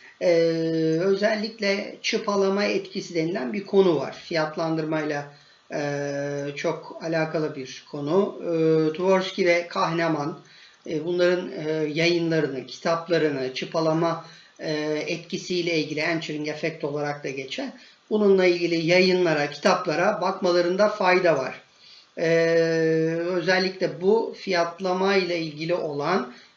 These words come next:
e, belki de ders kitaplarımızdaki eksik kısımları da biraz olsun tamamlamaya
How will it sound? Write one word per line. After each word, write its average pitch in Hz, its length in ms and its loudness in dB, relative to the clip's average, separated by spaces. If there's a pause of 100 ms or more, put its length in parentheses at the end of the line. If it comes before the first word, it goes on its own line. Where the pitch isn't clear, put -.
(100)
e, 156 140 -8
belki 160 340 -6
de 175 140 2
ders 175 240 -2
kitaplarımızdaki 165 800 -4
eksik - 360 -10
kısımları 180 600 -2
da 196 400 0
biraz 190 280 0
olsun 165 300 -2
tamamlamaya 165 920 0